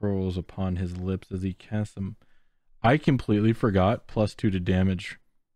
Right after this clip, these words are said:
I didn't even need to use that. I completely forgot we had plus two to damage roll, so, uh, we didn't even need to use it. Good to know, though.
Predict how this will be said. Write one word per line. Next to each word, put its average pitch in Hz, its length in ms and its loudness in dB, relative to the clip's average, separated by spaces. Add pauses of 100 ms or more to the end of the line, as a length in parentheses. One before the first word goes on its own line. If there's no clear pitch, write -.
(440)
I 110 120 4
didn't 139 160 4
even 101 200 4
need 98 180 2
to 101 40 2
use 92 260 2
that. 87 260 -2 (3250)
I 113 100 2
completely 113 440 0
forgot 104 280 0
we 98 80 0
had 92 100 0
plus 95 220 -4
two - 140 -8
to 90 60 -6
damage 92 320 -2
roll, - 100 -16
so, - 220 -18 (580)
uh, 92 360 2 (120)
we 104 220 0
didn't 175 200 4
even 165 180 4
need 165 160 2
to 151 60 2
use 151 200 2
it. - 140 -6 (760)
Good 123 140 -6
to 120 60 -4
know, 110 140 -2
though. 95 200 -10